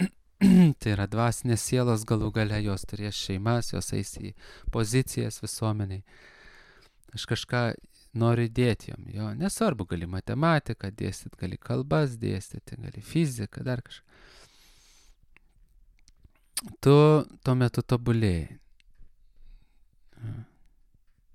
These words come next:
Tai vat labai yra svarbu atsiminti, atsiminti. Bet dabar vis, <clears throat> atsiminti visur, ką darom, Radha ir Krišna, bet kad juos atsiminti, reikia apie juos daug skaityti.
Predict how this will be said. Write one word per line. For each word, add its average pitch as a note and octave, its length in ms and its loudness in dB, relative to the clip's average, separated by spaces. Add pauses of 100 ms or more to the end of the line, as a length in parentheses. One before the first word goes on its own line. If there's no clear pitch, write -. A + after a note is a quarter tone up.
(320)
Tai A2+ 120 -4
vat - 100 -10
labai A#2+ 300 6
yra D3+ 120 4
svarbu C#3 540 4 (100)
atsiminti, B2 1000 0 (500)
atsiminti. A#2 600 -6 (1300)
Bet B2+ 120 2
dabar E3 240 8
vis, - 240 0 (140)
<clears throat> - 200 6
atsiminti D3+ 640 4
visur, C3+ 400 2
ką A#2+ 160 4
darom, C3 420 4 (480)
Radha B2 380 2
ir A2+ 100 0
Krišna, A2+ 400 0
bet A2+ 160 0
kad B2+ 160 2
juos C3+ 240 6
atsiminti, C#3+ 540 2
reikia B2+ 240 2
apie A#2+ 180 2
juos A#2+ 240 2
daug A#2 240 0
skaityti. - 800 -2